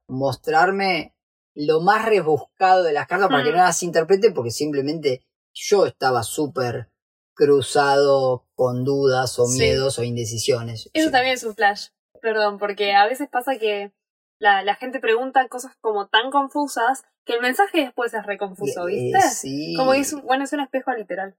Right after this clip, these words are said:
Speaker 1: Yo siempre digo que, que las cartas por momentos se vuelven chinas,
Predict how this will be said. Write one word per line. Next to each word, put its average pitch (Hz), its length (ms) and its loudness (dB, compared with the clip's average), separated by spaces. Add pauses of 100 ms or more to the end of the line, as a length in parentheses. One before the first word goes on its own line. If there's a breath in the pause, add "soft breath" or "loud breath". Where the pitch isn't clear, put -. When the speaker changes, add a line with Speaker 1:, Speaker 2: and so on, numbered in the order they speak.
(320)
Speaker 1:
Yo 208 140 2
siempre 180 280 4
digo 147 280 4
que, - 380 -10
que 113 80 -10
las 117 180 -4
cartas 202 640 0 (180)
por 113 200 -10
momentos 160 360 0
se - 100 -6
vuelven 135 420 0
chinas, 220 600 0